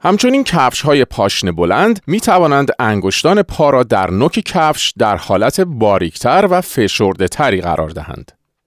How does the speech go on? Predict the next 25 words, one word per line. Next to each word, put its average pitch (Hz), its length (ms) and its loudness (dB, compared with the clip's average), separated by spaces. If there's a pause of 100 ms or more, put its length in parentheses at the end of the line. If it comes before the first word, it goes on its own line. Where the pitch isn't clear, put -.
(220)
علاوه 233 300 4
بر 139 180 4
کفش‌های 120 640 0
پاشنه 101 460 -2
بلند 95 520 0
و 87 80 2
تنگ، 131 560 -4 (260)
شکل 196 460 0
و 113 120 2
فرم 101 380 0
پا 117 300 0
و 85 220 0
ارث، 180 420 2 (340)
سایر 233 440 2
عواملی 180 540 2
که - 120 0
ممکن 185 420 2
است 214 180 0
در 165 120 2
تشکیل 160 600 -4
انحراف 135 640 2
شست 143 400 0
پا 101 200 -2
مؤثر 87 480 0
باشند 87 520 -2